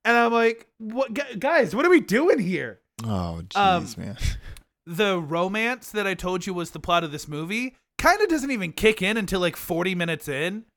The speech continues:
Speaker 1: And even then, it's pretty bare bones. It goes from zero to a hundred pretty quick. Um, there's, like, some side characters that are interesting to watch purely because you get to see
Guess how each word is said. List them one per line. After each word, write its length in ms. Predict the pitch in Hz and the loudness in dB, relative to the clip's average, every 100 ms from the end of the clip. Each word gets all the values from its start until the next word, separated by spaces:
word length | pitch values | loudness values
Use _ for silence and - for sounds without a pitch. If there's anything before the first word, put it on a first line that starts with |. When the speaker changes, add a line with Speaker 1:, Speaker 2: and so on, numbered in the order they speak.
| _ | _
Speaker 1:
And 340 | 196 202 175 - | -4 -4 -6 -10
even 480 | 202 202 208 190 147 | -6 -4 -2 -4 -4
then, 440 | 147 156 165 196 - _ - | -2 -2 -2 -6 -12 _ 2
it's 580 | 202 190 _ _ - - | 4 4 _ _ -20 -14
pretty 280 | - 285 302 | -6 -2 0
bare 340 | 185 202 196 147 | 0 2 2 2
bones. 680 | 160 151 131 107 101 - - - _ | 2 2 0 -6 -14 -18 -20 -20 _
It 180 | 190 185 | -4 0
goes 300 | 226 233 277 | 4 4 4
from 220 | 277 226 | -2 -6
zero 360 | 156 143 190 196 | -4 -2 0 2
to 160 | 180 165 | 2 0
a 100 | 143 | 0
hundred 580 | 165 156 131 131 117 - _ _ | -2 -4 -8 -10 -10 -14 _ _
pretty 440 | - 247 247 208 143 | -6 0 2 0 -4
quick. 680 | - 156 147 110 - - - _ - | -6 -2 -2 -4 -10 -20 -20 _ 4
Um, 540 | 180 170 139 117 98 _ _ _ _ _ 175 | 6 6 2 -6 -16 _ _ _ _ _ -6
there's, 460 | 180 233 254 247 | 2 4 4 0
like, 400 | 262 240 202 - - | 0 2 0 -4 -12
some 440 | - - 233 220 | -6 0 0 0
side 520 | - - 147 170 180 | -6 -2 2 2 2
characters 840 | - 196 196 202 220 214 220 220 - | -2 0 0 0 2 2 2 -2 -4
that 260 | 190 185 175 | 0 2 2
are 160 | 170 151 | 0 -2
interesting 580 | 160 180 170 175 165 | -8 -6 -8 -8 -8
to 140 | - 139 | -8 -8
watch 600 | 120 123 147 170 - - - - _ | -4 -2 0 -2 -6 -16 -20 -20 _
purely 500 | - 190 196 208 208 | -10 0 2 2 0
because 640 | 180 185 - 156 165 180 170 | -6 -8 -6 -2 0 -2 -6
you 160 | 165 | -8
get 260 | 131 165 170 | -4 -4 -4
to 100 | 165 | -10
see 600 | - - 139 151 160 170 | -10 -10 -10 -10 -12 -14